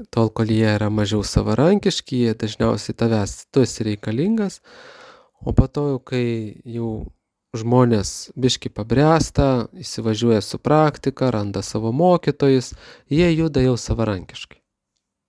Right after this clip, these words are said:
Nu, tai, sakykim, mano tie įėjimai į bendruomenes ar kolektyvus paskutiniais tais penkiolika metų buvo tokie, kaip, e, kad au-,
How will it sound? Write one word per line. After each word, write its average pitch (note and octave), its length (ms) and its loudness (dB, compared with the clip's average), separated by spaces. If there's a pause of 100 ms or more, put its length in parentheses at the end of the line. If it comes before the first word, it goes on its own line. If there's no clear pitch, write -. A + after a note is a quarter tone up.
(180)
Nu, G#2 100 -8 (220)
tai, A2+ 260 -2
sakykim, B2 540 -2 (400)
mano C3+ 420 4
tie C3 220 2
įėjimai B2+ 580 2 (160)
į B2 220 -4 (260)
bendruomenes B2 800 -2
ar - 80 -12
kolektyvus A#2+ 800 -4 (880)
paskutiniais A#2+ 800 -2
tais G#2+ 280 -6
penkiolika A2+ 680 -4
metų B2+ 400 -2
buvo A#2 300 -2
tokie, A#2+ 680 0 (460)
kaip, A2+ 320 -2
e, A2+ 80 2 (920)
kad A#2+ 200 0
au-, A#2 140 2